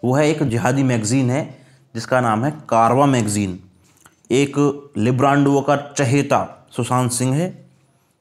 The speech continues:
विश्व सुंदरी संजुक्ता बसु है, एक कोई हंसराज मीना करके है और कई जिहादी और किसान नेता हैं।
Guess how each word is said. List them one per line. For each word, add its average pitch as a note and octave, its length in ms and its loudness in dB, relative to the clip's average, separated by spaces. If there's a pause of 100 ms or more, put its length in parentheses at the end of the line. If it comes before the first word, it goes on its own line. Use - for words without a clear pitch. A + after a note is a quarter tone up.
(540)
विश्व E3+ 280 2
सुंदरी E3 420 2
संजुक्ता C3+ 540 0
बसु A#2 300 0
है, F3 320 -8 (840)
एक C#3+ 220 0
कोई D3+ 120 4
हंसराज C3 520 2
मीना C3+ 240 2
करके C3+ 300 -2
है D#3 300 -8 (800)
और C#3 500 -2
कई D#3 200 2
जिहादी B2+ 400 0
और D3 60 0
किसान C#3+ 340 -2
नेता F#2+ 260 -4
हैं। F#2+ 180 -14